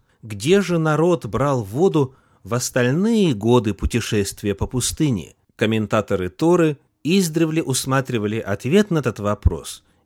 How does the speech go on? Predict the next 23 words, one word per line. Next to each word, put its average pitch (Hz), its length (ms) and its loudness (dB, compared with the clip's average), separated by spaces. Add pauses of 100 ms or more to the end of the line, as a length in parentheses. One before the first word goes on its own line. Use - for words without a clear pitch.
именно 180 420 2
в 131 100 -4
нашей 127 340 0
недельной 104 480 -2
главе. 101 580 -6 (300)
Обратимся 135 580 -2
вновь 123 400 0
к - 80 -20
книге 104 260 -4
Числа, 165 480 -4
книге 95 320 -6
Бамидбар, 98 640 -4 (160)
двадцатой 107 540 -2
главе, 151 500 -2 (220)
первым 143 420 0
двум 101 260 -2
стихам. - 640 -12 (340)
"И 113 120 -2
пришли 147 440 0
сыны 147 360 0
Израилевы, 135 800 0
все - 280 -2
общество, 131 760 -4